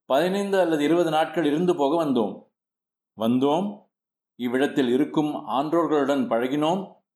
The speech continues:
அவர்களின் நற்குணங்களை அறிந்த பின் இங்கிருந்து திரும்பச் செல்ல மனமில்லாமல் இங்கேயே இருக்க தீர்மானித்தோம்.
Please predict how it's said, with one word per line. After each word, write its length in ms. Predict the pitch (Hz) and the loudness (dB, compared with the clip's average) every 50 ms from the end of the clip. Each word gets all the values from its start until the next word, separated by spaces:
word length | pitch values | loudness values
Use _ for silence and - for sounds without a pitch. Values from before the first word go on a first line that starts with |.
| _ _ _ _ | _ _ _ _
அவர்களின் 480 | - 120 135 147 143 143 143 139 135 | -2 0 0 0 0 -2 -2 -2 0
நற்குணங்களை 720 | 123 120 123 131 131 156 160 160 160 151 151 147 143 139 | 0 0 -2 -2 -2 -2 -2 -2 0 0 0 2 2 2
அறிந்த 320 | 131 120 131 139 151 147 147 | 0 0 0 -2 -2 -2 -2
பின் 400 | 147 147 147 151 151 - - _ | -2 -4 -6 -6 -10 -14 -18 _
இங்கிருந்து 640 | - 123 131 139 139 151 147 151 156 143 143 113 139 | -8 -6 -2 0 0 0 0 0 -2 -2 -4 -2 0
திரும்பச் 380 | 143 147 185 196 185 185 - | 0 0 2 2 0 0 0
செல்ல 240 | - 147 135 131 127 | 0 0 0 0 2
மனமில்லாமல் 720 | 123 127 143 160 165 160 151 139 131 123 123 131 131 120 | 0 0 0 0 0 0 0 2 2 2 0 0 -2 -4
இங்கேயே 360 | 123 139 147 151 151 147 147 | -4 -2 0 2 2 4 4
இருக்க 260 | 139 135 143 - 196 | 2 2 0 0 -2
தீர்மானித்தோம். 760 | 190 196 208 196 190 180 165 151 139 123 - - 113 98 87 | 0 2 0 0 2 2 0 0 0 -2 -2 -2 -4 -4 -4